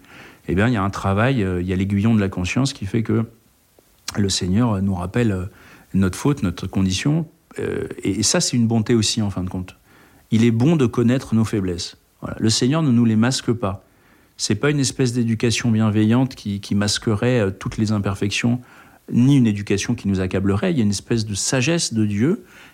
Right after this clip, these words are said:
qui sait nous mener par un chemin, euh, de vérité qui nous écrase pas et qui nous gâte pas non plus. Vous voyez, ça, c'est, il y a une science, euh,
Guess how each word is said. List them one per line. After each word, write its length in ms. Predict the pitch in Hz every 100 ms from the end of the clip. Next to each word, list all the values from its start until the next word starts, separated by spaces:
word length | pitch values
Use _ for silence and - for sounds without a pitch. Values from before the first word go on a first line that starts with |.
| _
qui 140 | - -
sait 340 | - 185 185
nous 160 | 147 120
mener 580 | 113 107 113 170 226 - _ _ _ _ _
par 500 | 113 123 151 160 - _
un 140 | 135 147
chemin, 640 | - 123 110 107 131 190 - - - - _ -
euh, 180 | 92 92
de 160 | 104 127
vérité 720 | 123 120 110 101 127 156 180
qui 220 | - -
nous 220 | 113 104
écrase 360 | 117 - 110 -
pas 420 | - 123 156 - - -
et 80 | 110
qui 160 | -
nous 160 | 120 120
gâte 300 | 127 135 -
pas 140 | 131
non 160 | 131 127
plus. 200 | - 101
Vous 60 |
voyez, 240 | 98 107 117
ça, 160 | -
c'est, 160 | 101 95
il 60 | 95
y 40 |
a 40 |
une 80 | 101
science, 540 | 101 - 113 131 - 92
euh, 160 | 85